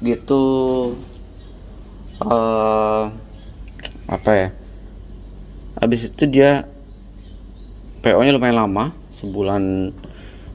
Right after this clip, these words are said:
bahkan bisa sampai dua bulan. Terus saya bilang,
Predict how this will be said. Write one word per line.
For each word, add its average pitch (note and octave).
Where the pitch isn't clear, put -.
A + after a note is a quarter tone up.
bahkan G2
bisa F#2+
sampai G2
dua G2
bulan. F2+
Terus -
saya C#3
bilang, B2